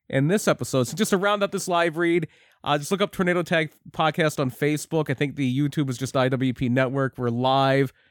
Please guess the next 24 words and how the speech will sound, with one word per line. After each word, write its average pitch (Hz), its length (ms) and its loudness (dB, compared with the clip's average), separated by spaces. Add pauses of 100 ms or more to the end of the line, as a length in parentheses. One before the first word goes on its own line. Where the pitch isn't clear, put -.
(300)
on 117 280 0
Thursdays 143 720 0
at 113 100 -10
seven, 139 640 0
and 120 140 -2
then 120 320 2 (140)
they 135 160 0
do 147 140 0
have 156 140 0
a 143 40 -2
website 135 400 0
there, 123 180 0
I 120 120 0
W 120 240 0
P 127 120 -4
network 113 320 -4
dot 104 180 -6
com. 117 260 0
You 113 60 -2
can 110 100 -6
find 110 240 -4
it 107 80 -6
all 104 160 -2
there. 139 340 0